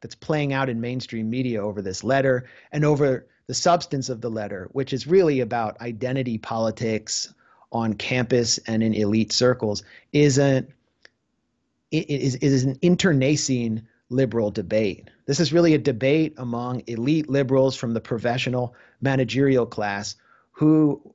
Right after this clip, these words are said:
march in lockstep on issues of regime change. They march generally in lockstep on Russiagate and on,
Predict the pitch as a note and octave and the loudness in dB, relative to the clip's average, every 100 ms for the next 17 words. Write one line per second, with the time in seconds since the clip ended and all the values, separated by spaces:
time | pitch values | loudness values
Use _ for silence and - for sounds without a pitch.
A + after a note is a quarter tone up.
0 | - B2 D#3+ - F#3+ B2+ C#3 A3 - C3 | -6 0 0 2 0 0 0 -2 -6 -6
1 | G2+ - _ _ _ - C3+ C3+ C#3 C#3+ | -6 -8 _ _ _ -8 -4 -2 -2 -4
2 | C3+ D#3+ D#3 C#3 C3+ C#3+ B2+ C#3 B2 F3+ | -2 -2 0 2 4 4 2 0 2 4
3 | G#3 G3+ A#2+ G#2+ G#2 E2+ - - _ - | 4 2 -2 -2 -6 -10 -16 -20 _ -6
4 | C3 C3+ D#3 E3 - - C3 E3+ F#3+ D#3+ | -2 2 0 0 -8 -6 0 2 2 2
5 | D#3 C3+ F#3+ - - G#2+ - _ _ B2+ | 2 0 -2 -4 -6 -6 -6 _ _ -4
6 | C#3 B2 F3 - C#3+ A2 G#2 F#2+ _ _ | -2 0 0 -2 -4 -6 -8 -10 _ _
7 | _ _ _ _ _ _ _ C3+ C#3 C3+ | _ _ _ _ _ _ _ -8 -4 -4
8 | C3 B2+ A#2+ - - C3 C#3 C#3+ C#3+ C#3+ | -4 -4 -6 -8 -2 0 2 2 2 0
9 | C#3+ | -4